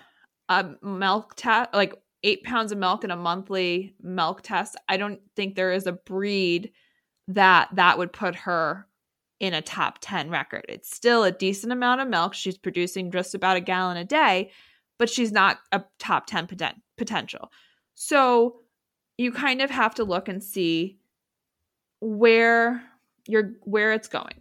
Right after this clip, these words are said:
The other thing is, is it better for your herd to have someone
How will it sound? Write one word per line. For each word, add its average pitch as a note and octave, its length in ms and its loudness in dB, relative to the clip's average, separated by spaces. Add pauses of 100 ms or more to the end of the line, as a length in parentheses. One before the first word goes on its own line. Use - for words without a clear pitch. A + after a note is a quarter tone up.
The A#3 160 0
other D4 240 2
thing A3 240 -6
is, F#3+ 460 -4 (1000)
is A3 200 8
it A3+ 260 2 (260)
better C#4+ 500 4
for B3+ 380 2
your A3 300 2
herd A3+ 640 0 (260)
to B3+ 260 0
have A3+ 420 0
someone A3+ 640 -2